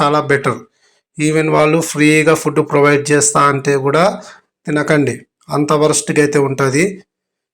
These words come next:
అసలుకి సర్వీస్ అయితే అస్సలు బాగుండదు. హోటల్ రేట్స్ చూడండి, మనకు మీల్స్ అయితే తొంభై రూపాయలు, కర్డ్ రైస్, సారీ, మీల్స్ వన్ ట్వంటీ రూపీస్, కర్డ్ రైస్ నైంటీ, చపాతీ సెవెంటీ, గోబీ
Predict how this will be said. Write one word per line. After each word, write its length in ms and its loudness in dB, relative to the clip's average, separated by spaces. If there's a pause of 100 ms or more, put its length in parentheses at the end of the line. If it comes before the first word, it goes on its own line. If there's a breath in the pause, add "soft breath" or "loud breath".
(580)
అసలుకి 420 -2
సర్వీస్ 360 0
అయితే 180 -2
అస్సలు 360 0
బాగుండదు. 420 2 (1500)
హోటల్ 320 0
రేట్స్ 200 0
చూడండి, 380 2
మనకు 260 0 (160)
మీల్స్ 340 4
అయితే 200 2 (140)
తొంభై 320 4
రూపాయలు, 420 2 (140)
కర్డ్ 240 0
రైస్, 200 2 (680)
సారీ, 280 2
మీల్స్ 240 4 (100)
వన్ 200 2
ట్వంటీ 260 4
రూపీస్, 280 0 (180)
కర్డ్ 220 2
రైస్ 160 4 (140)
నైంటీ, 340 0 (120)
చపాతీ 480 0
సెవెంటీ, 420 2 (760 loud breath)
గోబీ 260 4